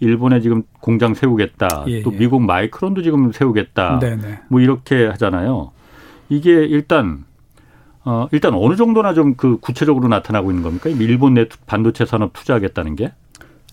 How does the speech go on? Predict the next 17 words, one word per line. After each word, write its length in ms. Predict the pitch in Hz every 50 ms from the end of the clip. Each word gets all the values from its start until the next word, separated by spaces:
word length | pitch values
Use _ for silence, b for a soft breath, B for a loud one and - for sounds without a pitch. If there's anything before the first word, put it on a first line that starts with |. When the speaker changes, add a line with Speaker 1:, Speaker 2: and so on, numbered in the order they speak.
| _ _
Speaker 2:
그러니까 300 | - 180 175 180 175 156
지금 560 | - - 170 156 170 160 165 165 160 160 156 151
이제 280 | 143 147 147 147 143 139
티에스엠씨를 560 | - - 214 220 - 247 220 - - 190 165
원래 300 | 135 135 147 165 180 180
처음에는 800 | 165 - - 214 214 214 202 180 165 160 160 160 160 156 143 131
알앤디 840 | 117 110 110 135 170 196 226 233 226 220 208 202 196 185 175 165 156
센터 340 | 131 - 185 190 - 180 180
정도를 400 | 165 156 147 143 147 143 139 127
짓는 520 | - - 139 139 147 147 139 143 151 151
걸로 180 | 139 139 135 131
저희가 220 | 127 131 120 127
생각을 320 | 123 170 165 165 156 160 170
하고 120 | 175 165
있었는데, 540 | 131 - - 135 120 117 117 110 113 139 156 143
Speaker 1:
예. 280 | 123 85 78 71 67 B B B B B B B - -
Speaker 2:
어, 640 | 131 120 120 120 120 117 117 117 117 117 117 120